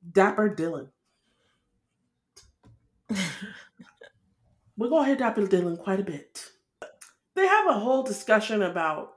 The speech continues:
Speaker 1: what is the dress code when they say that they're meeting up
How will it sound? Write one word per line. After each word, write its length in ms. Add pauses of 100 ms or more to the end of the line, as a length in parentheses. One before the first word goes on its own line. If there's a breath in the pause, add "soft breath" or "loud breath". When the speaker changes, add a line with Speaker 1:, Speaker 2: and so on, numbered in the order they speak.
(220)
Speaker 1:
what 220
is 120
the 80
dress 280
code 340
when 120
they 120
say 260
that 120
they're 120
meeting 300
up 220